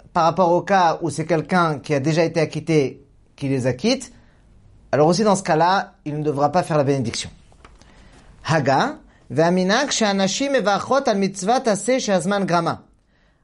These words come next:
Al ken, gam kan mevachot la'atzman. Val acherin lo yevachu lahem im kvar yatsu ve'en tokim rak lanashim. Dit le Rama, par contre, l'habitude est que même les femmes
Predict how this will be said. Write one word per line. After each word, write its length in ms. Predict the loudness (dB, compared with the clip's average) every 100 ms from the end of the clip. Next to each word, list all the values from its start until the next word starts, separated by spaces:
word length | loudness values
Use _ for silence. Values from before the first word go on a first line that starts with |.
| _
Al 240 | -2 -2 0
ken, 500 | 0 2 2 0 -4
gam 320 | -2 0 0 -2
kan 240 | -2 -2
mevachot 420 | -2 -2 0 -2
la'atzman. 460 | 0 -2 -4 -8 -8 -14 _ _ _ _ _ _
Val 180 | -4 -4
acherin 340 | -2 0 2
lo 100 | 2
yevachu 320 | 2 2 0
lahem 180 | 0 0
im 120 | 0 0
kvar 140 | 0
yatsu 180 | 0 0
ve'en 160 | 0
tokim 220 | 0 -2 -2
rak 140 | -2
lanashim. 360 | -2 -4 -6 -14 _ _ _ _ _ _ _ _ _ _ -20 -20 -20 -20 -20 -20 -20 -8
Dit 160 | 0 2
le 60 |
Rama, 560 | 2 2 2 0 -2 -8 _ _ -20 _ _ _
par 180 | -4 -2
contre, 460 | -2 -2 -2 -10 -14 _ _ _ _ 0
l'habitude 960 | 2 2 0 -4 0 2 2 0 -2 -14 _ _ -8
est 320 | 2 4 4 0
que 120 | 2
même 600 | 2 2 0 0 -2 -6 -18 _ _ _ _
les 180 | -2 -2
femmes 560 | 0 0 2 0 -4